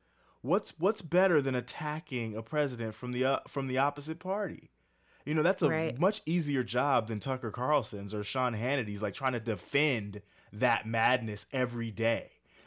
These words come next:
Speaker 1: It'd be much easier and better for them, Ben Shapiro, it'd be much easier and better for them to attack Joe Biden and attack Bernie
Speaker 2: Mm-hmm.
Speaker 1: Sanders and attack A O C.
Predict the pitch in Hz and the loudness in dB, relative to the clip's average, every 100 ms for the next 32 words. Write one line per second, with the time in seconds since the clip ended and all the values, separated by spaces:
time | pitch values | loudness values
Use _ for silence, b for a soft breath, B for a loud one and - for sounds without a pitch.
0 | - 156 139 151 127 156 160 - 147 156 | -2 -2 0 -2 2 2 0 -4 -2 -2
1 | 120 113 110 107 87 135 139 113 110 101 | 0 0 0 0 2 4 4 0 -6 -6
2 | 98 95 95 131 127 110 135 139 104 - | -6 -4 0 0 -2 -6 0 0 0 -6
3 | - 147 165 156 170 - 165 170 151 131 | -8 0 2 4 2 0 0 2 2 0
4 | 107 143 156 127 123 123 120 117 - - | 2 2 2 0 -4 -2 -4 -6 -8 -6
5 | 135 - 135 127 127 123 180 110 - _ | -6 -4 -2 -2 -2 -2 -2 -4 -12 _
6 | _ _ _ _ _ _ - 123 123 - | _ _ _ _ _ _ -4 -2 -2 -2
7 | 143 139 185 185 135 143 156 151 156 151 | 0 2 2 4 6 4 2 0 2 2
8 | 120 110 - 151 135 139 139 143 143 | 0 -2 -4 0 2 2 2 2 2